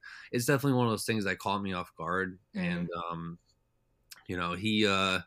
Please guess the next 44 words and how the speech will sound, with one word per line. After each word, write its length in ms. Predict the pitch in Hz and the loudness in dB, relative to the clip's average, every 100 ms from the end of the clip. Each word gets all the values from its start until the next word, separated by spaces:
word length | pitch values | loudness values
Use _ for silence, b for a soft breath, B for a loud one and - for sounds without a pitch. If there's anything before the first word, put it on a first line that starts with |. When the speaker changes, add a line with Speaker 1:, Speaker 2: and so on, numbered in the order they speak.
| b b b - | b b b -4
Speaker 1:
this 140 | 123 | 0
guy 140 | - 120 | 4 6
was 120 | 110 | 4
not 320 | 104 104 98 95 | 2 2 2 4
happy 340 | 95 87 90 | 2 2 0
that 120 | 92 | -2
we 80 | 95 | 0
were 180 | 98 92 | 0 0
going 300 | 92 87 87 | 0 0 -2
in, 180 | 87 85 | -2 -4
in 120 | 85 | -2
there 160 | 87 87 | -2 -4
and 120 | 82 | -4
taking 280 | 90 87 85 | -6 -6 -6
pictures. 480 | 87 82 - 85 95 | -6 -6 -4 -4 -2
I 100 | 120 | 2
guess, 260 | 135 - | 2 2
like, 240 | 120 110 - B B B - | 0 0 -4 B B B -6
some 280 | - 117 | 0 2
other 320 | 110 104 107 101 | 4 4 4 2
explorers, 680 | - - 104 101 101 95 90 | 0 -4 0 2 2 2 -2
like, 240 | 85 85 - | -4 -6 -12
rummage 480 | 107 101 104 104 - | -4 -2 0 -2 -4
through, 200 | 104 98 | -4 -2
like, 200 | 92 90 | -2 -2
these 280 | 95 87 - | -4 -8 -10
homeless 440 | - 107 101 92 - | -6 -4 -2 -4 -4
remains 680 | 95 92 92 90 92 82 85 | -2 0 0 0 -4 -6 -8
and 220 | 80 80 | -8 -6
just, 240 | 85 - | -8 -8
like, 200 | 82 80 | -8 -8
fuck 240 | - 90 92 | -4 -4 -6
with 120 | 85 | -8
them 180 | 90 87 | -6 -4
or 100 | 85 | -2
whatever, 460 | 85 87 85 87 90 | -2 -2 -2 -4 -4
but 200 | 90 87 - _ _ _ _ - | -4 -6 -8 _ _ _ _ 0
I 100 | 147 | 8
wasn't 320 | 156 151 127 104 | 10 10 8 4
there 180 | 98 | 4
to 80 | 92 | 4
do 240 | 80 87 87 | 0 -4 -4
that. 300 | 85 87 - _ | -2 -4 -8 _
But 280 | 85 82 82 | -6 -4 -6